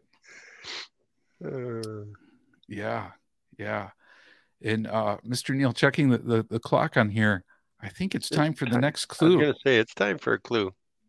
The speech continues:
Speaker 2: Okay. Is everybody ready? So, so, so here's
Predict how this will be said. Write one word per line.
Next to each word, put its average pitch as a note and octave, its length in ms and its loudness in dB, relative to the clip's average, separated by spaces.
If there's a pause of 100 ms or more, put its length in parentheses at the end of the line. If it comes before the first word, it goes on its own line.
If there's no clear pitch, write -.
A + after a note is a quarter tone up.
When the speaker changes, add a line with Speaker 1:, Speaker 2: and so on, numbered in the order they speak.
(720)
Speaker 2:
Okay. F#2+ 320 -8 (180)
Is - 120 -8
everybody C3 400 0
ready? C#3 200 2
So, G#2+ 320 0
so, A2 420 4
so G#2+ 240 -2
here's C#3+ 500 4